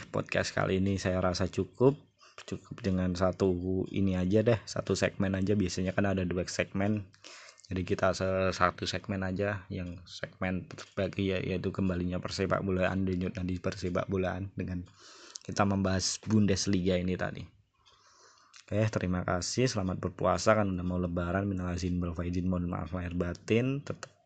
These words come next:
jaga protokol kesehatan. Nggak keluar-luar, soalnya banyak sekarang jalan jadi makin rame. Lebaran ada yang beli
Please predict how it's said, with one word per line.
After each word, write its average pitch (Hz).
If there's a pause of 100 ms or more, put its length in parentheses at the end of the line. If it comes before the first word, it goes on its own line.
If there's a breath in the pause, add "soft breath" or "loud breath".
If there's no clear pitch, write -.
(420 loud breath)
jaga 92
protokol 92
kesehatan. 110 (1400 loud breath)
Nggak 92
keluar-luar, 107
soalnya 101
banyak 92
sekarang 98
jalan 95 (160)
jadi 95
makin 92
rame. 95
Lebaran 98
ada 92
yang 90
beli 90